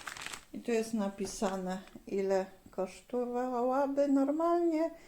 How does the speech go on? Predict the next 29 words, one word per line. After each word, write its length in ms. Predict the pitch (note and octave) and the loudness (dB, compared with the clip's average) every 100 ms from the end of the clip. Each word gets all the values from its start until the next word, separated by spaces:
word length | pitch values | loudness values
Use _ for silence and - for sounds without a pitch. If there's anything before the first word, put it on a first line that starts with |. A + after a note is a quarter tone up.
| - - - | -20 -20 -4
ile 220 | B3+ A3+ | 2 4
jest 180 | G#3 G#3 | 4 0
przeceniona, 800 | - G#3+ - B3+ C#4 C4+ B3+ G#3 | -4 -4 0 4 6 4 4 2
ile 260 | A3+ F#3+ | 2 2
kosztuje. 800 | F#3+ F#3 F3+ - G3 F#3 G#3+ B3+ - | 0 -6 -6 -6 -2 0 0 -2 -4
O, 220 | - G3+ C4+ - - - - - - - - - - - - | -4 -2 -4 -8 -18 -16 -14 -14 -14 -14 -14 -16 -14 -18 -6
to 60 | |
jest 200 | G3 G3 | -6 -4
łososiowa. 800 | F#3+ F#3+ - F#3+ - F#3+ F#3 G3+ A3+ C4 - - - - - - - - - - - | -4 -4 -4 -8 -4 -4 -4 -4 -6 -8 -12 -14 -14 -16 -16 -18 -20 -20 -20 -14 -4
Nie 100 | G3 | 2
będzie 360 | G3+ F#3+ F#3+ F3+ | 2 2 -2 -2
za 220 | F3 F3+ | -2 -4
bardzo 320 | - A3 - F#3+ - | -8 -8 -6 -6 -6
widać. 360 | G3 - G3 - - - - - - - | -8 -6 -6 -8 -16 -16 -20 -20 -20 -20
Z 120 | - - | -20 -2
koperkiem 800 | C#4 C4+ D4+ C#4+ C#4 - F#3+ G3 | 0 4 8 8 8 6 6 6
jest 240 | F#3+ - | 0 4
łososiowa, 640 | F#3+ F#3+ G3 G3 G3+ G3 | 2 6 4 6 6 6
to 180 | G#3 A3+ | 6 4
nie 200 | A#3 B3 | 6 4
są 240 | C4+ A#3+ A3+ | 4 2 6
robaczki, 640 | A3+ G#3+ G3 - - A#3 | 6 8 6 2 -8 -8
to 220 | A3+ C#4+ | -2 0
ciemne, 540 | C4 D#4+ C#4+ - C4+ G#4+ G4+ - | 0 4 4 4 2 2 2 4
<laughs> 100 | F#4 F#4 | 4 4
ani 340 | - - C4+ | 0 -2 -2
nie 160 | - - | 0 2
wiadomo 540 | C#4 C4+ C4+ C4+ B3+ | 2 2 2 2 2
co. 180 | A#3+ - | 0 0